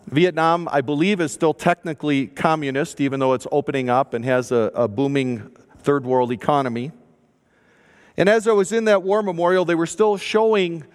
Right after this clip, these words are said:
the films, uh, that they would have shown back then about how they trained and what they taught people. And it was still, in a sense, from a Western standpoint, propaganda movies. Still insisting on a view of history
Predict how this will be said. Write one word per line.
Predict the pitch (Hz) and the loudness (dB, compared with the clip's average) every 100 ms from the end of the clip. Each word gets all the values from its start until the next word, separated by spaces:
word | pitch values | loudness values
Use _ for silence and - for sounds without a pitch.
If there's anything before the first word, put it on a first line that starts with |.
| - _ | -20 _
the | - | -12
films, | - 233 220 120 87 - - _ _ _ | 0 2 2 -2 -10 -18 -20 _ _ _
uh, | 139 139 | 2 2
that | 143 143 | 2 0
they | 170 | 0
would | 175 185 | 2 -2
have | |
shown | - 190 190 | -2 -2 0
back | 175 165 | 0 0
then | 185 180 156 | 0 0 2
about | 143 147 | 0 2
how | 180 | 0
they | 175 170 | 0 -2
trained | - - 185 185 156 | -2 -2 0 0 0
and | 127 | 0
what | 156 170 | 0 0
they | 170 | 0
taught | 156 - 202 202 | -2 0 -2 0
people. | - 135 135 139 | -6 -4 0 0
And | 175 175 | 0 0
it | |
was | 180 180 - - - | 0 -2 -6 -18 -14
still, | - - 247 233 180 170 - - | -8 -4 0 2 2 0 -12 -14
in | - 185 | -2 0
a | 185 | 0
sense, | - 233 208 180 | -2 0 0 -2
from | - 185 | -4 0
a | 180 | 2
Western | 202 233 - 202 175 | 2 0 -6 -6 -6
standpoint, | - 196 208 202 185 170 - | 0 0 0 -2 -2 -2 0
propaganda | 208 196 196 160 190 202 151 | 0 2 -2 -4 -4 -4 -4
movies. | 123 104 85 50 - - _ _ _ _ _ _ _ | -4 -4 -6 -10 -16 -18 _ _ _ _ _ _ _
Still | - 233 233 | 0 2 4
insisting | 226 202 - 240 - 202 180 | 2 -2 -4 -4 0 0 0
on | |
a | 175 | -4
view | 143 214 208 | -4 0 0
of | - | 2
history | 214 208 - 190 131 | -2 -2 -4 -2 -2